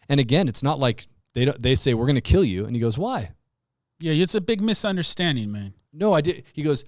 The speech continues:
Speaker 1: they go, "You're cl-, you're making yourself God." And Jesus in John's gospel does not say, "Oh, hold on, you've misunderstood me." So pretty crystal clear. Um, we can do one more. This isn't, this is a little bit different, but, um,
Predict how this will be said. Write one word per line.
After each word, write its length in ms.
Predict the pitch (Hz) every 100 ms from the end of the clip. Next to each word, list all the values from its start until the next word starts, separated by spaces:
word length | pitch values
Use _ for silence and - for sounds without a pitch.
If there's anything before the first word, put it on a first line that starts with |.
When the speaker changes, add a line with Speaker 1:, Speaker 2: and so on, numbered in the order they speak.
| -
Speaker 1:
they 80 | 135
go, 80 | 139
"You're 280 | 123 156 -
cl-, 140 | -
you're 140 | 127 147
making 340 | 147 165 175
yourself 380 | 156 135 139 117
God." 280 | 139 131 95
And 120 | 92
Jesus 400 | 98 139 139 143
in 100 | 120
John's 240 | 113 113 -
gospel 280 | 107 - 98
does 200 | 113 107
not 200 | 104 -
say, 360 | 107 101 92 - _ _ -
"Oh, 180 | 127 113
hold 200 | 120 113
on, 180 | 95 85
you've 160 | 104
misunderstood 540 | 113 110 101 95 110 92
me." 160 | 78 _ _
So 260 | - 135 110 - _
pretty 180 | 208 190
crystal 320 | 156 139 123
clear. 340 | - 120 101 - _ _ 113
Um, 360 | 117 110 107 _ _ _ _ _ _ _ _ -
we 80 | 143
can 100 | 160
do 120 | 156
one 220 | 156 156
more. 300 | 143 143 143
This 260 | 135 160 180
isn't, 260 | 151 123
this 160 | 135 135
is 80 | 135
a 60 |
little 160 | 127 135
bit 120 | 123
different, 360 | 113 123 143 123
but, 180 | 110 117
um, 320 | 107 98